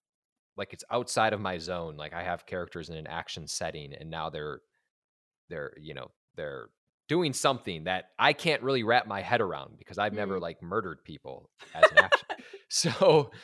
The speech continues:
Speaker 2: So don't go do that as research.
Speaker 1: Yeah, no, no, no. But my, I guess, to be honest, like, a lot of things in screenwriting have really helped me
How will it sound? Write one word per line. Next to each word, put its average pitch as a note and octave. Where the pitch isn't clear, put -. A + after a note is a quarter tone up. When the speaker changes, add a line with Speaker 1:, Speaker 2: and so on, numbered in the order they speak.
Speaker 2:
So B3+
don't D4+
go C#4+
do C4+
that A3+
as G3+
research. G#3
Speaker 1:
Yeah, D3+
no, C3+
no, A2+
no. F2
But D#3+
my, F3
I E3
guess, G3
to -
be D3+
honest, D3+
like, A#2+
a A#2+
lot B2+
of D3
things C3+
in A2+
screenwriting A#2
have F#2
really A2+
helped A2
me F#2+